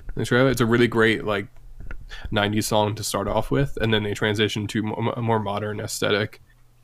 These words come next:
kind of song in it. And especially if, for people who don't know, the whole, uh, whole pre-, whole premise of the game is that it is, uh, in the future of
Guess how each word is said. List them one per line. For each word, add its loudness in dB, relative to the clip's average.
kind 0
of -2
song 2
in 0
it. 0
And 4
especially 6
if, 0
for 0
people 4
who 2
don't 4
know, 4
the 0
whole, 2
uh, -2
whole 2
pre-, -4
whole 0
premise -2
of 0
the -2
game 4
is 0
that 0
it 0
is, -2
uh, -6
in 4
the 4
future 4
of 2